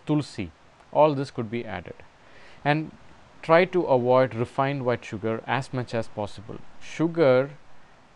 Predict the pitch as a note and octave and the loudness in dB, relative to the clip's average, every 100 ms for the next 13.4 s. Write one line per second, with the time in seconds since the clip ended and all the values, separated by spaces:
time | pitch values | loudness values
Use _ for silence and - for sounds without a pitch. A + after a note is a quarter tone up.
0 | - D3 D3 C#3+ - - - - _ - | -10 -4 -4 -4 -14 -20 -20 -20 _ -20
1 | _ - B2+ A2 C3+ D#3 - E3 D#3 - | _ -8 -6 -2 -2 -4 -4 -4 -4 -12
2 | - - - - - - B2 C3 C3 C3+ | -14 -16 -18 -20 -12 -6 -4 -2 -4 -4
3 | A2+ A#2 G#2+ G#2+ A#2 G#2+ G#2+ - G#2 - | -4 -2 -4 -4 -8 -8 -8 -10 -12 -8
4 | G2+ - F#2+ G2 - - - - - - | -10 -10 -12 -12 -14 -20 -20 -20 -20 -20
5 | - - - - - - - - C3 C3 | -20 -20 -20 -20 -20 -20 -14 0 2 2
6 | A#2+ B2+ - C#3+ C#3 C#3+ - - B2 G#2 | -2 -2 -2 -2 0 -4 -6 -4 -2 -2
7 | G2+ - - A2+ C3 B2+ B2+ D#3 D3+ D#3+ | -6 -14 -12 -4 0 0 4 4 4 -2
8 | A#2+ A#2 - A#2 A#2 - A2+ A#2+ C3 C#3 | -2 -4 -4 -6 -6 -8 -6 -4 -6 -6
9 | D3 C3+ B2 A#2 A#2+ - - - - - | -8 -6 -4 -2 -4 -8 -18 -18 -18 -18
10 | - - - - D3+ D#3 E3 D3 B2+ - | -14 -12 -12 -6 -4 -2 -4 -4 -4 -6
11 | - C3+ - A#2 - A2+ G2 F#2 G2+ - | -6 -8 -6 -8 -8 -8 -6 -6 -8 -14
12 | - - A2+ G#2+ F#2+ F#2 - G#2 - B2 | -18 -10 -8 -6 -6 -8 -8 -10 -8 -4
13 | C#3+ C3 A#2+ | -2 -2 -2